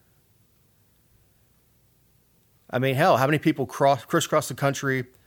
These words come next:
Well, not lately, but e-, every week to go to work. And g-, they go to meetings regionally or nationally.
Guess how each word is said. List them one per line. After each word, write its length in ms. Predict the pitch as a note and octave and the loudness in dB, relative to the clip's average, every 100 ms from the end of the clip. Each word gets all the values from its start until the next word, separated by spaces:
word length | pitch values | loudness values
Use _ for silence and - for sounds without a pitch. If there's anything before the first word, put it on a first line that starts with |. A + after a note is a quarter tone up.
| _ | _
Well, 280 | G#2+ G#2+ G2+ F#2 | -2 -2 -2 -10
not 340 | G#2+ G2 G#2+ G2 | -10 -6 -6 -2
lately, 320 | G#2+ G2 G2+ | -4 -4 -6
but 140 | G#2 A#2 | -6 -4
e-, 160 | C3 - _ - _ - | -6 -8 _ -20 _ -2
every 320 | C#3+ D3 D3+ | 0 2 0
week 560 | A2 B2 E3 - A2+ - | 0 0 -2 -4 -14 -10
to 80 | |
go 140 | G#2 A2+ | -4 -4
to 80 | G#2 | -2
work. 360 | G2 F2 - | -4 -6 -8
And 160 | - A2 | -12 -10
g-, 80 | A2+ C3 | -10 -10
they 120 | C3 | -6
go 120 | A#2+ B2 | -2 0
to 80 | |
meetings 460 | A#2 A#2+ A#2 A2+ G#2 - - _ _ _ - | 0 0 -2 -2 -6 -14 -20 _ _ _ -16
regionally 760 | B2+ A2 B2 C3+ C3+ B2 B2+ C3 | -12 -8 -2 0 2 0 0 0
or 80 | |
nationally. 720 | A#2+ B2+ G3 - E2+ - - | 2 0 0 -4 -8 -12 -18